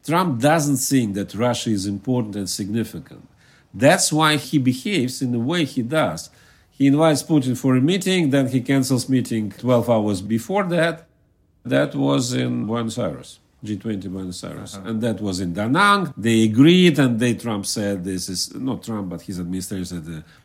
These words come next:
Speaker 1: tight schedule," and so on. It's extremely humiliating, actually. He never behaves like this vis-à-vis China. Although China is a real rival, Russia is not. And what he says all the time, "We will get along with Putin."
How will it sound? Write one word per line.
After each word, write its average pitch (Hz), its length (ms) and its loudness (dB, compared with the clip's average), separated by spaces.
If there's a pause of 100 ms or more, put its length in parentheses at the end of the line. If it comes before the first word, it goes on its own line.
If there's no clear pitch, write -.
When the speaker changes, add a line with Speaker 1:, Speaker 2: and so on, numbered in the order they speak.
(120)
Speaker 1:
tight 92 220 -4
schedule," 135 580 4
and 113 120 -2
so 113 140 -6
on. 90 120 -8 (440)
It's 160 140 -6
extremely 151 480 6
humiliating, 113 840 2
actually. - 280 -20
He - 200 4
never 151 420 4
behaves 117 500 4
like 101 220 0
this 95 200 -4
vis-à-vis 101 420 -4
China. 85 480 -2 (680)
Although 147 400 4
China 147 460 2
is 117 180 2
a 110 140 4
real 117 260 2
rival, 98 460 -4
Russia 147 360 2
is 123 220 4
not. 120 400 -2 (300)
And 135 200 2
what 190 200 0
he 185 140 -2
says 180 340 0
all 139 140 2
the 120 100 -4
time, 120 400 -2 (460)
"We 135 140 6
will 143 140 6
get 131 220 4
along 127 300 2
with 113 200 -4
Putin." 76 320 -8